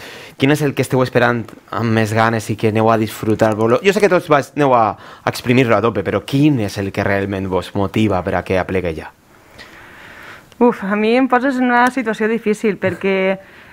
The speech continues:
Speaker 2: la meva primera resposta és el dia de Sant Josep. Jo soc molt d'eixe dia. No
Speaker 1: És
Speaker 2: sé
Speaker 1: curiós,
Speaker 2: si,
Speaker 1: eh? És
Speaker 2: no sé
Speaker 1: curiós.
Speaker 2: si és perquè és el meu sant,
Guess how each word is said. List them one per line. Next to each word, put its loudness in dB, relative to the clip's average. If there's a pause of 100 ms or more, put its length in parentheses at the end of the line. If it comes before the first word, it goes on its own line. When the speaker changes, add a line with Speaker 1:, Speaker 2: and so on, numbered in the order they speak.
Speaker 2:
la 2
meva 2
primera 0
resposta 0
és -4
el -2
dia 0
de -8
Sant -4
Josep. -10 (380)
Jo 0
soc 0
molt 0
d'eixe -4
dia. -4 (880)
No 2
Speaker 1:
És 0
Speaker 2:
sé 4
Speaker 1:
curiós, 6
Speaker 2:
si, -2
Speaker 1:
eh? 4
És -2
Speaker 2:
no 6
sé 4 (120)
Speaker 1:
curiós. -6
Speaker 2:
si -2
és 0
perquè 2
és -2
el 0
meu -6
sant, 2